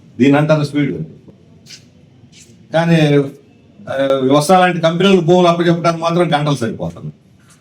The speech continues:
ఇప్పుడు ఆయన ఛాలెంజ్ చేస్తున్నాడు లోకేష్, విశ్వ భూములు అని. విశ్వ భూములు, ఆ, ఆ ఇష్యూ బయటకు వచ్చి ఎన్ని రోజులు అయింది, ఆయన ఈ రోజు ప్రకటన చేయట్లేదు. ఇన్ని రోజులు ఏం చేస్తున్నారు, ఎందుకు నోరు తెరవలేదు? ఇరవై రోజుల పాటు ఎందుకు మౌనంగా ఉన్నారు?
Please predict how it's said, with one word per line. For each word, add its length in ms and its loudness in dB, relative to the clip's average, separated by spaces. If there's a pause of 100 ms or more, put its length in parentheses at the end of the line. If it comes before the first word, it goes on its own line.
(680)
ఇప్పుడు 160 0
ఆయన 100 2
ఛాలెంజ్ 440 2
చేస్తున్నాడు 400 -2
లోకేష్, 400 -2
విశ్వ 220 0
భూములు 460 -2
అని. 200 -8 (600)
విశ్వ 260 0
భూములు, 800 2 (380)
ఆ, 40 -12
ఆ 400 -2
ఇష్యూ 240 4
బయటకు 380 0
వచ్చి 180 2
ఎన్ని 160 4
రోజులు 160 2
అయింది, 220 0
ఆయన 180 0
ఈ 120 4
రోజు 180 4
ప్రకటన 380 -2
చేయట్లేదు. 400 -2
ఇన్ని 120 4
రోజులు 240 4
ఏం 160 6
చేస్తున్నారు, 540 -2
ఎందుకు 220 2
నోరు 200 4
తెరవలేదు? 520 -2 (220)
ఇరవై 220 0
రోజుల 240 0
పాటు 360 -4 (100)
ఎందుకు 160 0
మౌనంగా 380 0
ఉన్నారు? 260 -6